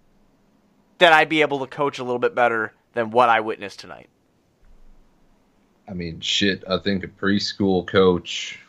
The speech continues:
Speaker 2: with kids who can't even dribble could construct a better game plan. This,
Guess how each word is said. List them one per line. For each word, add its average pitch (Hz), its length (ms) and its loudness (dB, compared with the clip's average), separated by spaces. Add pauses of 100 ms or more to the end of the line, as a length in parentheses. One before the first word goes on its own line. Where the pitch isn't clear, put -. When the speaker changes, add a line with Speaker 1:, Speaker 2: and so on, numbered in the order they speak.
(120)
Speaker 2:
with 101 240 -8
kids 95 300 -2
who 95 80 -2
can't 90 260 -2
even 78 200 -4
dribble 78 560 -2 (420)
could 78 400 -4 (520)
construct 80 520 -6
a - 20 -20
better 80 180 -10
game 76 260 -10
plan. 76 320 -16
This, - 500 -14